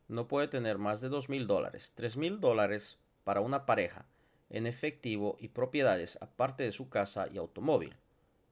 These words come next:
Tiene que gastar lo suficiente de su pago retroactivo dentro de nueve meses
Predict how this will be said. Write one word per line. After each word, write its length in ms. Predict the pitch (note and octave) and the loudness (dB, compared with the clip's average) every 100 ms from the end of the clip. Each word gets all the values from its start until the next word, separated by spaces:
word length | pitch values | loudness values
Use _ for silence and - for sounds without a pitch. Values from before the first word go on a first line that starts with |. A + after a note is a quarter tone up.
| _ | _
Tiene 260 | B2+ C3 D3+ | -4 -2 0
que 140 | E3 | 2
gastar 380 | D3 B2 A#2 F2 | 2 4 2 2
lo 100 | F2 | -4
suficiente 680 | F#2+ - - C#3+ D3+ E3 | -10 -16 -8 -6 -4 -4
de 100 | C#3 | -4
su 200 | G2+ A2 | -6 -10
pago 360 | - F#2 G#2+ A#2+ | -4 -2 0 -2
retroactivo 720 | G#2+ G#2 A#2+ C#3 - G2 E2+ _ _ _ _ _ _ _ | -2 -4 -4 -6 -4 -6 -8 _ _ _ _ _ _ _
dentro 460 | - C#3 C#3+ C#3+ C#3+ | -4 -2 0 0 0
de 140 | C3+ | 0
nueve 280 | B2+ D3+ F3 | 0 2 2
meses 440 | A2 F2+ - D2+ | 2 -2 -8 -16